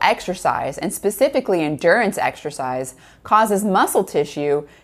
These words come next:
to increase the activity of a gene called kynurenine aminotransferase, which stops kynurenine from forming the neurotoxin quinolindic acid and instead makes it form another compound called kynuric acid,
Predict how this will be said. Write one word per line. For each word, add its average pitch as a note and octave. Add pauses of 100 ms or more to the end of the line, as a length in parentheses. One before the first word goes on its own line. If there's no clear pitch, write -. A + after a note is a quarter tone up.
to -
increase A#3
the C#4+
activity E3
of E3
a E3
gene C3+
called C#3+
kynurenine F3+
aminotransferase, D3+ (360)
which E3
stops A#3+
kynurenine F3
from D3+
forming E3
the C#3+
neurotoxin D3+
quinolindic D3+
acid D3+ (240)
and F3
instead F3+ (300)
makes F#3
it F#3
form D#3+
another F#3+
compound D3
called C#3+
kynuric E3+
acid, D#3+